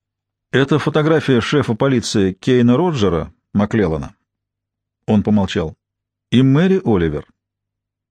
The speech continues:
Поставив опрокинутый стул на место, Богарт указал на него. «Сядьте». «Вы не смеете мне приказывать», — рявкнула Оливер. «Я хочу сейчас уйти. Это незаконное лишение свободы».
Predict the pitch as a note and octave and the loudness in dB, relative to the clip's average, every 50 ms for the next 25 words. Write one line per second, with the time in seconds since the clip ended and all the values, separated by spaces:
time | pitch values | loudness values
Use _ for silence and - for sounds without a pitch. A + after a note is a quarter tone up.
0 | _ _ _ _ - F#2+ F#2 - - C3 B2+ C3 A#2+ - - - _ - A2 - | _ _ _ _ -6 -4 -4 0 0 0 0 0 -2 -4 -8 -8 _ -4 0 0
1 | A#2+ A2 - C3 A#2 G#2+ - A2 G2+ - - A2+ G2+ G2+ G2 G#2 B2+ D3 - - | 0 0 2 2 0 2 0 -2 -4 -2 0 0 2 2 2 2 0 0 -2 -4
2 | A#2+ F2+ E2+ G#2+ A2 G#2+ A2 G#2 - A#2 - A2+ G#2 A2 G#2+ G#2+ G#2+ G#2+ G#2 G2+ | -4 0 0 0 0 0 -2 -4 -4 -2 -2 0 0 2 2 2 2 2 0 0
3 | G2 G2 - _ - - C#3 C3+ A#2 - - F#2+ E2+ - _ _ _ _ _ _ | -2 -4 -8 _ -4 -2 0 0 -2 -2 -6 -10 -10 -10 _ _ _ _ _ _
4 | _ - - - - - _ _ - - G#2 A2 B2 C#3+ D#3 - - F3+ G#3+ G3 | _ -20 -20 -20 -20 -20 _ _ -8 -4 0 2 2 2 2 0 0 0 0 0
5 | - - A#2+ B2 - - D3 - - C3 F#2 F#2+ E2+ D2+ - - - _ _ _ | 0 0 0 0 0 0 -2 0 0 -2 -2 -2 -4 -8 -10 -14 -20 _ _ _
6 | _ _ - G#2 A#2+ A2+ G2+ - - G#2+ G2 G2 - A2 G2 E2 D2+ - F2+ F2 | _ _ -2 0 0 0 -2 -2 -2 -2 -2 0 0 -2 -2 0 -2 -4 -2 -2
7 | A2+ F3+ G3 - D3+ A#2+ - A2+ - C#3 - - F3+ F3 - - E3 F#3 F#3 - | 0 0 0 0 -2 -2 -2 -4 -4 -2 0 0 0 0 0 0 0 0 0 -2
8 | - - D#3 C#3+ - _ _ _ _ - D3+ C#3 D3 D#3 C#3+ D3+ C#3+ - A3 A3+ | -6 -10 -10 -10 -12 _ _ _ _ -2 0 2 2 2 2 0 0 2 2 2
9 | G#3+ F#3+ E3 C#3 B2 - F3 F3 F3 F3 - C3 E3 F#3 D3+ B2+ G2 D#2+ - | 4 2 2 0 0 0 0 0 0 0 0 0 0 0 0 0 0 -2 -4